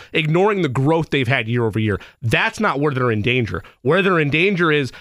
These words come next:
depending on the draw, and if it's a pesky eight nine matchup, or if it's a, a one five, I'm getting lost in the math, but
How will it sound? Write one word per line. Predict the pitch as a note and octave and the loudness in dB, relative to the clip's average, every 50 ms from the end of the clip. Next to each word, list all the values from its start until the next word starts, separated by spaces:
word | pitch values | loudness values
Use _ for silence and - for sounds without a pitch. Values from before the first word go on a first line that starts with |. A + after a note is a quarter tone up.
| - - | -10 -8
depending | - A#2+ - E3 E3 E3+ E3 | -6 -2 0 0 0 0 0
on | E3 E3 | 0 0
the | D#3+ D3+ | 0 -2
draw, | A#2+ G#2+ D3 D3+ D3+ D#3+ D#3+ E3 | -2 0 0 2 2 2 2 2
and | C#3+ C#3+ | 2 0
if | D3 C#3+ | 0 0
it's | D3 - - | 0 -2 -2
a | C3+ | -4
pesky | - - D3+ D3+ C#3+ - - D3+ C#3+ - - | -2 -2 -4 -4 -4 -6 -6 -6 -6 -4 -2
eight | - C#3+ D#3 E3 C3 | -2 -2 0 0 0
nine | C#3+ C#3+ C#3+ D3 D3+ D3+ D3 | 0 0 0 0 0 0 0
matchup, | D3 D3 C#3+ C#3 - - D3+ C#3+ C3+ - - - - - - | 0 0 -2 -2 0 0 0 0 0 -2 -10 -20 -16 -6 -2
or | C#3 C#3 D3 | 0 0 0
if | D3 - | 2 0
it's | E3 D#3 - - | 0 -2 0 0
a, | D#3 | 0
a | C#3+ C#3+ C3+ - C#3+ | 2 2 2 2 0
one | C#3+ C3+ B2 B2+ D3 D#3 D#3+ E3 D#3+ D#3+ D3+ | 0 2 2 2 2 2 2 2 0 0 -2
five, | - - C3+ D3 D3+ D#3+ D3 - - | -2 -2 0 0 0 0 -2 -2 -2
I'm | C#3 C3+ | -2 0
getting | C3+ C#3+ C3+ C3 B2 A#2+ | 0 0 0 0 0 2
lost | A#2+ B2+ B2 - - | 0 0 0 0 0
in | C3+ | 0
the | A#2+ | 0
math, | A#2 A#2+ B2+ B2 A#2+ A2+ - - | 2 2 2 0 0 -2 -2 -4
but | B2+ - - | -6 -6 -6